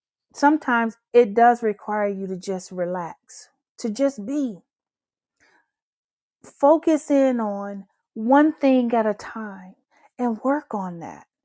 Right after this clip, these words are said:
And so for me, it was just about, I was very overwhelmed before I went on vacation.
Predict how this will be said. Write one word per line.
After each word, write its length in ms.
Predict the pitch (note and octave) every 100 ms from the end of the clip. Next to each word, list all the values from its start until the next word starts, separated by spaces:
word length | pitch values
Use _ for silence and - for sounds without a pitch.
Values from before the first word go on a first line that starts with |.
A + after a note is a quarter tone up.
| _ _ _ -
And 180 | A3+
so 220 | A3 B3+ A#3
for 180 | A#3+
me, 300 | A3+ C4 D#4
it 100 | C4+
was 280 | A3 G#3 -
just 300 | A3+ G3+ -
about, 440 | G#3 G#3 G3+ F#3 - _ -
I 120 | C4
was 200 | C4+ G#3
very 280 | A3 A#3 G#3+
overwhelmed 840 | G3 G3 F3+ F3 F#3+ A3 A3 G#3+
before 340 | - G#3+ G#3+ G#3+
I 40 |
went 200 | A3 A3
on 140 | A3 G#3+
vacation. 760 | G#3 G#3 A3 A3 - A3 G#3+